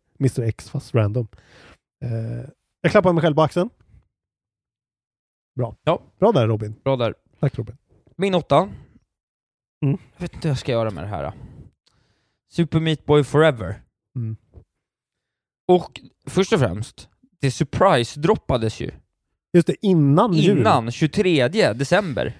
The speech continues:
Speaker 1: Just det.
Speaker 2: Så att det på något sätt hamnar ju
Speaker 1: Ja, det var ju förra årets Goti då,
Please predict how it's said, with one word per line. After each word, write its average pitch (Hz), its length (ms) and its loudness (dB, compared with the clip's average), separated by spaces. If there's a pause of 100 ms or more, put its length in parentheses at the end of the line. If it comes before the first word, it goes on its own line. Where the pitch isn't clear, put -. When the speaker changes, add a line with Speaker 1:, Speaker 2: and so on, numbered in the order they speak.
(340)
Speaker 1:
Just 175 380 0
det. - 160 -8 (180)
Speaker 2:
Så 156 80 2
att 139 280 -2
det 151 440 0 (280)
på 175 120 -2
något 175 200 0
sätt - 140 -4
hamnar 143 320 0
ju 123 280 0 (720)
Speaker 1:
Ja, 135 60 -6
det 131 60 -2
var 147 80 2
ju 160 60 4
förra 160 440 2
årets 123 380 -2
Goti 120 340 -6
då, 117 160 -10